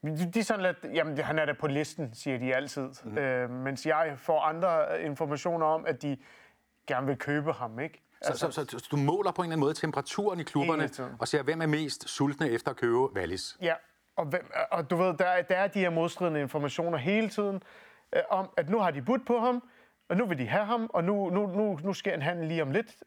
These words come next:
Speaker 1: og, og samtidig skal du finde ud af, hvad er hoved og hale i det her. Det er rigtig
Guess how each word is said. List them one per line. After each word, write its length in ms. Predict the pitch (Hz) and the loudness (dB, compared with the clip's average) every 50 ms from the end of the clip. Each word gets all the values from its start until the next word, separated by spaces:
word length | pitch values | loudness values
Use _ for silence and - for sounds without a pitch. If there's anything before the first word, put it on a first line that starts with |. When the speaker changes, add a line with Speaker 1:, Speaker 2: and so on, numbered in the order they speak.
| _ | _
Speaker 1:
og, 340 | - 160 156 151 151 147 - | 2 4 6 6 4 4 4
og 180 | - 165 165 156 | 2 2 0 0
samtidig 480 | 151 - - 180 175 175 - 196 180 | -4 -4 -2 -2 -2 0 0 -2 -4
skal 160 | - - 170 | -2 -2 -2
du 80 | 156 151 | -2 0
finde 220 | - 170 156 165 | 0 0 0 2
ud 80 | 175 170 | 2 4
af, 220 | 170 160 160 147 - - - _ _ _ _ _ | 4 2 2 0 -4 -10 -20 _ _ _ _ _
hvad 160 | - 135 180 | 0 0 0
er 60 | 180 | 2
hoved 180 | 135 147 151 165 | 2 2 2 2
og 80 | 160 127 | 2 2
hale 260 | 135 139 143 151 147 | 2 0 0 0 -2
i 20 | |
det 120 | 127 127 131 | -2 -2 -2
her. 140 | 135 - | -2 -2
Det 160 | - - 165 170 | -2 -2 0 0
er 40 | |
rigtig 580 | 190 180 - 190 175 170 165 165 160 156 160 156 | 0 0 -2 -4 -6 -4 -6 -6 -8 -10 -12 -12